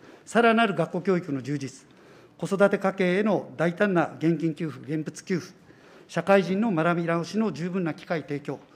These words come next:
また失業時に次を目指して技能能力を高める人への失業時の安全保障など、これらは総理も打ち出している未来への人的投資の具体策だと思っています。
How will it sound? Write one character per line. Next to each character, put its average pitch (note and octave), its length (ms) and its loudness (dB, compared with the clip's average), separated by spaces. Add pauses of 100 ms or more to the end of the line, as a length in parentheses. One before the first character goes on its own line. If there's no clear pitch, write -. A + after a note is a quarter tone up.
(360)
ま F3+ 100 -2
た G#3+ 120 2
失 - 220 -6
業 A#3 200 2
時 A3 140 2
に G3 180 2 (260)
次 A#3 380 8
を C#4 80 8
目 A3 100 6
指 G#3 180 6
し G#3+ 120 -10
て A3 380 4 (300)
技 F3+ 120 -2
能 G3+ 180 4
能 G3+ 160 4
力 F#3 200 0
を D#3+ 60 -2
高 D#3+ 180 -4
め F#3+ 100 0
る E3 60 -2
人 F3+ 180 -4
へ G#3+ 80 2
の A3 160 0 (320)
失 - 200 -12
業 F3 180 0
時 G3 100 0
の F#3 140 4
安 D#3+ 140 2
全 E3+ 120 0
保 E3 80 0
障 B2 200 -8
な A#2 80 -10
ど、 - 100 -20 (1120)
こ G3+ 60 6
れ A3 80 10
ら G#3+ 100 10
は A3 260 8
総 A3+ 220 -2
理 G3+ 80 2
も F#3+ 120 4
打 E3 40 0
ち F#3 100 -8
出 F#3+ 120 4
し G3 80 -6
て G3 160 -2
い - 20 0
る G#3 80 -2
未 F3+ 140 2
来 G#3+ 200 6
へ A3+ 60 0
の G#3+ 140 -2
人 E3 180 -2
的 G3+ 160 2
投 A3 180 -2
資 - 140 -2
の A#3 140 2
具 B2+ 100 -12
体 A#3+ 160 6
策 E3+ 180 0
だ G3 140 -2
と D#3 80 -8
思 B2+ 120 -6
っ - 20 -18
て - 100 -18
い A#2 60 -12
ま G#2+ 80 -18
す。 - 100 -20